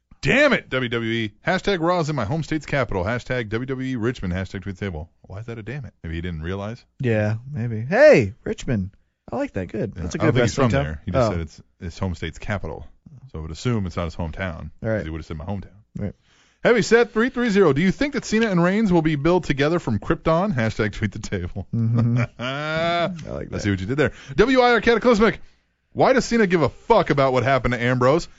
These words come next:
Speaker 1: He can defeat all three guys. Three on one. Hashtag Super Cena. Hashtag never give up. Hashtag Raw. Hashtag tweet the table.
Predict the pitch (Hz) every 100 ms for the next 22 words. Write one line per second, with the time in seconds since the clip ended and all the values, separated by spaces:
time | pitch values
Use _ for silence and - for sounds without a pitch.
0 | _ 196 220 185 185 190 190 180 247 208
1 | 131 82 - - 214 240 247 240 294 185
2 | - 202 190 220 185 247 - 262 175 196
3 | 214 202 320 311 339 339 339 330 - 175
4 | 180 170 165 165 151 147 147 101 101 87
5 | 82